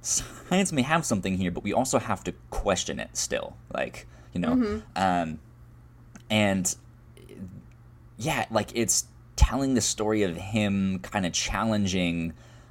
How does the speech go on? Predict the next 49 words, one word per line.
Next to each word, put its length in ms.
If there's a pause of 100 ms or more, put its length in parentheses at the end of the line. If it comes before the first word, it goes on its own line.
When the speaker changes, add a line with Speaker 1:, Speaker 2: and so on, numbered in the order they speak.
(140)
Speaker 1:
uh, 300
wh-, 40 (200)
wh-, 180
what 120
was 240
her 280
name? 360 (100)
Was 180
it, 160 (800)
uh, 40
I 560
don't, 140 (160)
I 40
don't 220
Speaker 2:
Oh, 140
Speaker 1:
remember. 320
Speaker 2:
the, 60
the 120
dad's 380
name? 280 (180)
Speaker 1:
Uh, 260
no, 340
the 120
main 260
character's 500
name. 300 (180)
Speaker 2:
Oh, 140
Mia. 480 (440)
Speaker 1:
Mia, 340 (100)
okay. 280 (120)
I 60 (520)
thought 200
it 40
Speaker 2:
Yeah, 80
Speaker 1:
was 80
something, 320
Speaker 2:
and 60
Speaker 1:
but 60
Speaker 2:
her 60
Speaker 1:
then 140
Speaker 2:
dad's 240
name 120
Speaker 1:
she's 120
Speaker 2:
was 480
Hari. 640 (240)
Speaker 1:
she's 320
also, 440
I 80
think, 200